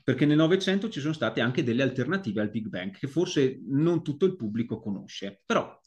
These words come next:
ne parleremo, ne parleremo. Secondo questa ipotesi,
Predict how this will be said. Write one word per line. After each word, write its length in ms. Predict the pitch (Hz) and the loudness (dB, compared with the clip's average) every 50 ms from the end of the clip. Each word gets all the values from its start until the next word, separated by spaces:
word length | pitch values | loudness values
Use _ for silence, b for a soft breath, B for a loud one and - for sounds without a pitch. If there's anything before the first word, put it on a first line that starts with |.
| _ _ _ | _ _ _
ne 180 | _ 160 151 143 | _ 0 0 2
parleremo, 600 | 147 139 135 131 127 131 123 117 117 113 117 117 | 4 2 2 4 4 4 4 4 2 0 0 -2
ne 120 | 113 110 | -4 -4
parleremo. 520 | - - 107 101 101 101 92 92 101 - b b b b b b b b b b b b b b b | -4 -4 -4 -4 -4 -6 -6 -8 -12 -14 b b b b b b b b b b b b b b b
Secondo 540 | _ - - 214 214 - 285 277 247 208 185 | _ 0 2 2 4 4 4 6 6 6 6
questa 280 | - 190 185 185 - 139 | 6 6 4 4 2 0
ipotesi, 840 | 131 131 - 120 92 87 - - 98 90 101 135 180 196 - | -2 0 -2 -4 -4 -4 -4 -6 -6 -2 -2 -2 -2 -2 -6